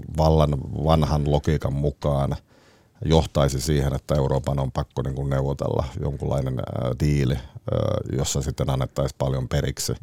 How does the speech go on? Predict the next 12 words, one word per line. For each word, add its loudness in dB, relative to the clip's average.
niistä -4
keskeisistä 0
prinsiippeistä, -2
joihinka -2
Suomen 2
vakaus -2
esimerkiksi -8
perustuu -2
ja -2
Suomen -4
kansalaisten -4
arkinen -4